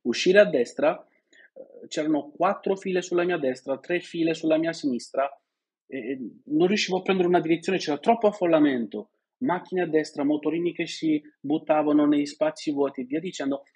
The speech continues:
non riuscivo a prendere una direzione a, al tal punto che ho dovuto prendere la prossima uscita perché non sono riuscito a prendere l'uscita che il G P S mi diceva di prendere. Ad un certo punto perfino il G P S mi ha ricalcolato il percorso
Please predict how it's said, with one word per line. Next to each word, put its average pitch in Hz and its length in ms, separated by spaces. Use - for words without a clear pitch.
non 156 180
riuscivo 202 280
a 190 40
prendere 190 240
una 180 80
direzione 185 540
a, 143 180
al 160 160
tal 202 220
punto 208 280
che 165 340
ho 147 120
dovuto 170 400
prendere 165 280
la 135 180
prossima 170 520
uscita 127 480
perché 160 260
non 190 100
sono 170 180
riuscito 165 160
a 160 40
prendere 160 240
l'uscita 151 360
che - 100
il 135 80
G 127 160
P 180 140
S 147 160
mi 120 100
diceva 110 420
di 117 140
prendere. 110 540
Ad 127 140
un 143 80
certo 180 300
punto 175 260
perfino 175 300
il 165 80
G 156 120
P 165 140
S 151 260
mi 143 200
ha 147 60
ricalcolato 151 920
il 135 140
percorso 147 840